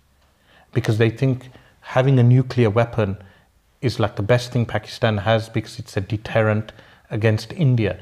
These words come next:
But let's use logic. India using its nuclear weapons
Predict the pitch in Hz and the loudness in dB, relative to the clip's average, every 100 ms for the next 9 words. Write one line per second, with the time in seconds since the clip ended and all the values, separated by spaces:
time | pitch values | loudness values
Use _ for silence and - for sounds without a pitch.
0 | - _ _ 135 139 175 143 156 - 135 | -18 _ _ 0 2 2 2 0 0 2
1 | 139 120 110 104 101 95 - - - _ | 2 4 4 4 2 -4 -8 -20 -20 _
2 | _ _ _ _ _ - 196 202 165 127 | _ _ _ _ _ 4 8 8 8 6
3 | 120 160 180 160 139 127 - - - 123 | 6 6 6 4 2 0 -4 -8 0 4
4 | 143 123 131 110 113 - 113 | 4 2 0 2 0 0 -4